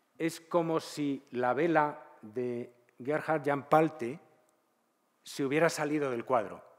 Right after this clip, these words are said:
¿no? La vela que estaba en el mismo mundo que la estatua, si la sacáramos del cuadro, entonces tendríamos la situación de Magritte.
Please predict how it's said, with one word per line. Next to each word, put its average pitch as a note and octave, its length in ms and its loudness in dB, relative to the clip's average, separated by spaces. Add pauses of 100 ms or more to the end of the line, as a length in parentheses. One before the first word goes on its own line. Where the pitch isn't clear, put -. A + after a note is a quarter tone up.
(520)
¿no? D#3 300 -2 (680)
La A#2+ 100 6
vela D#3 260 4
que C#3+ 120 2
estaba E3+ 420 4
en E3 80 0
el D3 160 0
mismo D#3 360 2
mundo C#3+ 460 2
que B2 120 2
la A#2 120 4
estatua, B2+ 680 0 (1600)
si - 220 -4
la B2+ 140 2
sacáramos D3 680 6
del C#3 180 -2
cuadro, C#3+ 600 0 (100)
entonces C#3+ 640 0 (380)
tendríamos C3 380 6
la A#2+ 100 4
situación A#2 500 -6
de A2 40 -12
Magritte. F2+ 400 -14